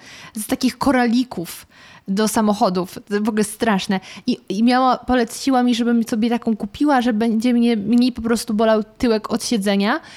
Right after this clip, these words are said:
Finalnie ich nie kupiłam, ale pamiętam, że to się zaczął taki moment w życiu, kiedy mnie bardzo bolało siedzenie i ja w szkole nie mogłam wysiedzieć, bo mnie po prostu,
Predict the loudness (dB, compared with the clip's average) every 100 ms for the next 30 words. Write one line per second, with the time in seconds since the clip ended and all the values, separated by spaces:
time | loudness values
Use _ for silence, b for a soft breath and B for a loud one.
0 | B B B 0 2 2 2 0 -2 0
1 | 0 2 0 -2 0 2 2 0 B B
2 | 2 4 2 2 2 0 0 -2 -2 -2
3 | -2 0 0 -4 0 2 4 2 2 0
4 | 0 0 2 2 4 4 2 2 0 -2
5 | -2 0 0 0 -2 -2 0 0 0 -2
6 | -2 -2 0 2 2 2 2 2 0 0
7 | 0 0 2 2 2 0 -4 0 0 -2
8 | -2 -2